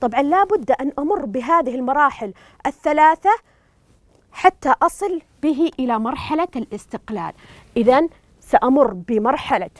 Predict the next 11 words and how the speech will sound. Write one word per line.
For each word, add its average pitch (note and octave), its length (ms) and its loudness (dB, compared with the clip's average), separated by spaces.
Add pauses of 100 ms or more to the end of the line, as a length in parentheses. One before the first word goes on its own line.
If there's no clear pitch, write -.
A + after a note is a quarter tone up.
(140)
الخط - 520 -4
الملون G#3+ 560 -4 (140)
العريض، C4 520 -2 (400)
ثم A#3 120 -2
مرحلة G#3 540 -2 (280)
النقاط، C#4+ 580 4 (320)
ثم C#4 260 -2
مرحلة F4 520 -2 (400)
الاستقلال. A3 800 -4 (440)
كل A4 400 4
مرحلة G#4 300 0